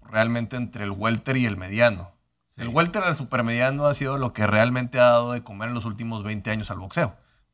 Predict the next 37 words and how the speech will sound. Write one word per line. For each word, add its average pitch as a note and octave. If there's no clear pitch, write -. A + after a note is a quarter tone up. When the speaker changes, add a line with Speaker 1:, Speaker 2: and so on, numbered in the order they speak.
Speaker 2:
De D3
acuerdo, G#2
de G#2
Speaker 1:
Así A2
que, A2+
Speaker 2:
acuerdo. A#2
Speaker 1:
pues, B2+
digo, B2
por B2+
lo B2
menos C3
para, D#3+
sobre B2
todo D#3+
para A#3
la C3+
tendencia A#2
europea, D3+
Quique, E3
que C#3+
estaba B2
súper G2
muerta. C#3+
Hoy A2
hablamos C#3
de B2
que -
va G#2+
a -
haber B2+
noventa B2+
y G2+
ocho G2
mil A2
personas B2
en G2
Wembley. G2+